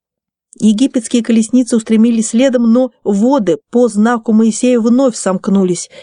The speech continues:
и поглотили преследователей. Израильтяне двинулись дальше. Путь их лежал через безводную пустыню. Запасы воды вскоре иссякли, люди страдали от жажды. Наконец они добрались до колодца, но вода в нём оказалась горькой.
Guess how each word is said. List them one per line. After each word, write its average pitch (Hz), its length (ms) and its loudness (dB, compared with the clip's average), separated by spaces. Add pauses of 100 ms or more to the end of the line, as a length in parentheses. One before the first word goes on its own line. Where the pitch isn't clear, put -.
и 262 100 -2
поглотили 214 600 0
преследователей. 175 960 -6 (420)
Израильтяне 277 720 0
двинулись 233 500 0
дальше. 175 500 -6 (420)
Путь 269 180 2
их 254 140 -4
лежал 233 340 0
через 233 360 0
безводную 220 520 0
пустыню. 214 680 -4 (260)
Запасы 226 480 -2
воды 226 280 0
вскоре 226 440 -2
иссякли, 226 540 -4 (240)
люди 240 480 0 (220)
страдали 247 760 -4
от 208 180 -2
жажды. 214 540 -4
Наконец 233 500 0
они 240 240 0
добрались 226 520 -2
до 196 140 -2
колодца, 226 840 -4
но 214 180 2
вода 202 420 -4
в 233 80 -4
нём 233 220 2
оказалась 214 680 -4
горькой. 175 540 -6